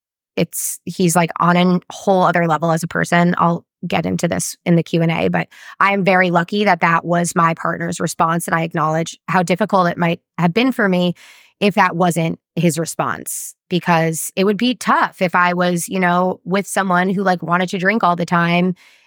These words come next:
and was annoyed or upset by the fact that I wanted to make this positive change in myself. But if he had reacted that way, like, annoyed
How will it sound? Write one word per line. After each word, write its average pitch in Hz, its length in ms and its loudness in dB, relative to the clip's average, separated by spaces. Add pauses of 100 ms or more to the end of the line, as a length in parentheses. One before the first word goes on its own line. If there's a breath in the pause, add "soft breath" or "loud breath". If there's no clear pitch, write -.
(140 soft breath)
and 190 320 2
was 180 680 0 (720)
annoyed 196 480 2
or 208 100 4
upset 208 380 0
by 185 120 2
the 180 100 0
fact 185 300 0
that 185 140 4
I 180 140 4
wanted 175 320 -2
to 202 80 -6
make 175 260 -2
this 180 240 -2
positive 170 720 -2
change 240 280 -2
in 175 80 -2
myself. - 580 -6
But 180 240 0 (360 soft breath)
if 214 160 2
he 202 120 0
had 247 260 2
reacted 180 520 0
that 175 180 2
way, 180 220 2
like, 170 300 0
annoyed 170 600 2